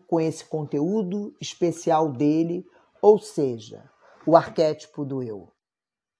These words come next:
Já dizia alguém que o outro ou é você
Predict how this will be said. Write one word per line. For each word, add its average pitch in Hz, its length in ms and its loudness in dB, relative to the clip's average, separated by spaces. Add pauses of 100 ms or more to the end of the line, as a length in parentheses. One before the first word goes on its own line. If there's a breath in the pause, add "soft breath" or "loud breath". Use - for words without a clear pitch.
(880)
Já 147 160 -2
dizia 127 320 -4
alguém 135 480 -8 (300)
que 156 100 -2
o 151 100 4
outro 143 560 0 (420)
ou 147 180 0
é 139 80 0
você 139 580 -8